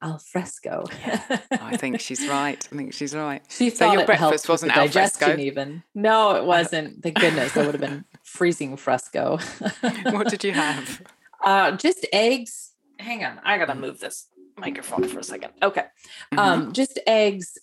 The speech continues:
Speaker 1: and sauerkraut. I had some coffee with cream. Um, yeah, pretty boring breakfast, but I just needed some protein in me to get started on chores early,
Speaker 2: And your
Speaker 1: so.
Speaker 2: eggs from your chickens, yeah?
Speaker 1: Yes. So
Speaker 2: Yes.
Speaker 1: delicious.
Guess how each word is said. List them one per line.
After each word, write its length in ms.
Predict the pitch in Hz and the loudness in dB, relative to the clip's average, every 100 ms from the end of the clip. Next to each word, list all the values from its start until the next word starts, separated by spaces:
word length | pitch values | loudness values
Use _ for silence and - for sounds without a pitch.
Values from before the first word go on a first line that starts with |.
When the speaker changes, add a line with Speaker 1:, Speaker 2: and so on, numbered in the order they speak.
| 175 | -4
Speaker 1:
and 500 | 165 147 139 139 143 | -2 0 -2 -4 -2
sauerkraut. 920 | 190 170 165 - 170 156 156 151 - | 2 2 2 2 4 6 4 2 -4
I 40 | 156 | -6
had 260 | 170 147 | -2 -2
some 400 | - 151 139 143 | 0 0 0 -4
coffee 320 | - 165 165 | 0 0 2
with 220 | 160 160 - | -2 -4 -8
cream. 600 | 185 165 160 165 160 160 _ _ _ _ _ _ - | -6 -4 -2 -4 -6 -10 _ _ _ _ _ _ -6
Um, 560 | 165 151 151 147 151 - _ _ | -4 -2 -4 -6 -10 -16 _ _
yeah, 120 | 359 453 | 0 2
pretty 180 | 294 294 | 2 2
boring 340 | 196 185 165 | 2 0 0
breakfast, 580 | 151 - - 143 - - - | -6 -10 -8 -8 -8 -8 0
but 200 | - - _ _ _ _ | 0 -2 _ _ _ _
I 140 | 143 151 | 0 2
just 180 | 147 160 | 0 -2
needed 300 | 143 135 127 | -2 -2 -4
some 160 | 139 | -8
protein 480 | - 143 147 139 139 _ | -6 -6 -6 -12 -16 _
in 160 | 147 143 | -16 -14
me 140 | 143 | -16
to 280 | - 147 143 _ - | -14 -14 -14 _ -14
get 200 | 147 - | -14 -14
started 400 | - - 147 143 | -14 -8 -8 -8
on 160 | 139 139 | -14 -14
chores 680 | - 147 139 135 - - _ _ | -10 -6 -4 -6 -12 -18 _ _
early, 400 | 151 143 139 143 170 | -4 -2 -4 -4 -2
Speaker 2:
And 180 | 165 | 0
your 140 | 170 165 | 0 2
Speaker 1:
so. 60 | |
Speaker 2:
eggs 280 | 147 127 - | 0 -2 -4
from 100 | 147 | -4
your 100 | 143 143 | -4 -4
chickens, 520 | - 147 117 113 - | -6 -6 -8 -8 -8
yeah? 140 | 143 - _ _ _ _ _ _ 208 | -8 -10 _ _ _ _ _ _ -2
Speaker 1:
Yes. 1040 | 226 262 277 269 277 269 269 - - - | 2 2 2 2 0 -2 -4 -8 -18 -20
So 220 | - - 208 | -14 0 2
Speaker 2:
Yes. 80 | |
Speaker 1:
delicious. 600 | 180 143 143 151 156 - | 2 0 -2 -4 -6 -10